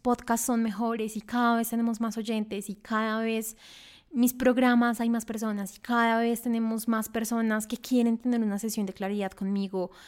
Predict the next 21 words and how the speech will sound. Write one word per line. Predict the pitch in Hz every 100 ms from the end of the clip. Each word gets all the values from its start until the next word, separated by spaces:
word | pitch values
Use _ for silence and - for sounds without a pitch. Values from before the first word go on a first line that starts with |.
| -
que | -
por | 214 208
cierto | 185 185
son | 214 208
gratuitas | 208 208 - 240
por | - 185
si | 190
no | 175
las | - - -
has | 202 -
tenido | 196 185 180
aún, | 175 240 - - - _ -
em, | 220 214 208 196 - - _ _ _ - -
porque | - 220
yo | 202
siempre | 190 - 269 254 240 247
doy | 247 240
lo | 240
mejor | 247 - 214 208
de | 185
mí. | 185